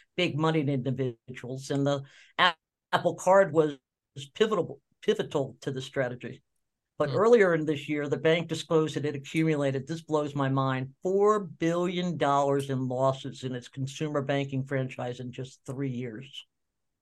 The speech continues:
Speaker 2: Wow.
Speaker 1: And, um, and
Speaker 2: Hope
Speaker 1: it
Speaker 2: it,
Speaker 1: also
Speaker 2: hope it, hope it was worth it for all that good branding. <laughs>
Speaker 1: Right? And they also attract a lot of scrutiny from regulators, both the C F P B and the
Speaker 2: Sure.
Speaker 1: Federal Reserve was looking at it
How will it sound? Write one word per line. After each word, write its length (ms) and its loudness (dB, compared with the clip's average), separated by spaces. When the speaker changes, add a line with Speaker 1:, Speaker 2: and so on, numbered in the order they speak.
Speaker 2:
Wow. 280 -4
Speaker 1:
And, 440 0
um, 420 -2
and 120 -2
Speaker 2:
Hope 80 4
Speaker 1:
it 40 2
Speaker 2:
it, 40 6
Speaker 1:
also 260 4
Speaker 2:
hope 120 8
it, 140 10
hope 140 10
it 40 12
was 180 12
worth 240 10
it 80 6
for 120 4
all 80 8
that 140 4
good 140 4
branding. 500 4
<laughs> 220 4
Speaker 1:
Right? 360 4
And 180 2
they 120 6
also 260 6
attract 360 2
a 60 2
lot 240 4
of 60 -8
scrutiny 480 -2
from 180 -4
regulators, 560 0
both 240 -4
the 80 -8
C 260 -2
F 160 -4
P 160 -4
B 560 -4
and 440 0
the 220 -4
Speaker 2:
Sure. 120 0
Speaker 1:
Federal 140 0
Reserve 480 -2
was 160 -8
looking 260 -2
at 160 2
it 160 -6